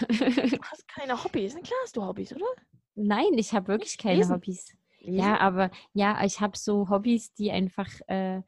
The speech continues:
Speaker 1: die wirken irgendwie asozial. <laughs>
Speaker 2: Warum? Warum wirkt Lesen asozial?
Speaker 1: Na ja, das ist
Speaker 2: Eigentlich
Speaker 1: halt
Speaker 2: das
Speaker 1: was, was du
Speaker 2: Gegenteil von
Speaker 1: alleine
Speaker 2: asozial.
Speaker 1: machst, ne? Lesen, spazieren
Speaker 2: Ah.
Speaker 1: gehen, Musik hören, Serien
Speaker 2: Ja.
Speaker 1: gucken, das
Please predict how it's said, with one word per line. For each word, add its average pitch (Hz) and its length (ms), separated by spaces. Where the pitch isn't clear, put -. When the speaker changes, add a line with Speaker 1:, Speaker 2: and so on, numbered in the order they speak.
Speaker 1:
die 208 160
wirken 208 320
irgendwie 202 420
asozial. 208 760
<laughs> 240 1300
Speaker 2:
Warum? 254 480
Warum 285 220
wirkt 269 200
Lesen 226 500
asozial? 220 680
Speaker 1:
Na 208 100
ja, 226 140
das 226 200
ist 254 160
Speaker 2:
Eigentlich - 0
Speaker 1:
halt 247 160
Speaker 2:
das 233 60
Speaker 1:
was, 233 40
was 240 60
du 277 80
Speaker 2:
Gegenteil 349 220
von - 40
Speaker 1:
alleine 262 300
Speaker 2:
asozial. 311 80
Speaker 1:
machst, 180 640
ne? 202 360
Lesen, 254 540
spazieren 233 720
Speaker 2:
Ah. 214 40
Speaker 1:
gehen, 226 320
Musik 214 480
hören, 214 360
Serien 220 400
Speaker 2:
Ja. 214 80
Speaker 1:
gucken, 214 380
das - 100